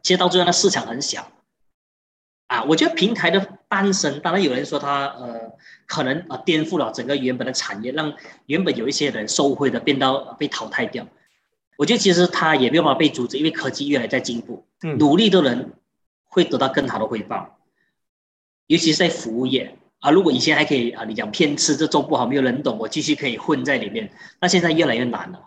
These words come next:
Speaker 1: 所以很多人已经未必是只靠熟人介绍，他真的很看数据化，你到底是不是曾经做过好的项目，做过类似的，你上一家服务怎么样？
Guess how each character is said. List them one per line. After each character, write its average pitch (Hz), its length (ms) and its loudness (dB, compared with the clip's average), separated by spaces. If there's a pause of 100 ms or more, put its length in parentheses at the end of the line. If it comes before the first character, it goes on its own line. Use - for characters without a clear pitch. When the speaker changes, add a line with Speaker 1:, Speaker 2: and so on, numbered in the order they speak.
(260)
Speaker 1:
所 - 140 0
以 - 40 0
很 127 120 0
多 131 100 2
人 135 120 4
已 127 40 0
经 123 280 -4
未 160 100 2
必 147 100 2
是 147 260 0
只 - 240 -16
靠 131 200 -4
熟 110 240 -4
人 107 140 -6
介 120 160 -4
绍， - 400 -6
他 151 100 -4
真 147 100 2
的 151 60 2
很 131 80 -2
看 131 160 -6
数 127 180 -4
据 - 160 -10
化， 104 200 -8
你 123 40 -14
到 147 140 -2
底 131 80 -2
是 - 160 -4
不 135 60 -8
是 135 120 -4
曾 123 240 -4
经 113 300 -8 (260)
做 147 140 -2
过 135 100 -4
好 - 220 -4
的 - 80 -16
项 113 260 -4
目， 117 220 -12 (100)
做 135 140 -2
过 123 120 0
类 120 180 0
似 - 200 -2
的， 98 240 -14
你 120 80 -16
上 151 220 -2
一 147 60 -2
家 123 120 0
服 117 220 -12
务 123 140 -6
怎 - 120 -12
么 90 140 -16
样？ 104 160 -12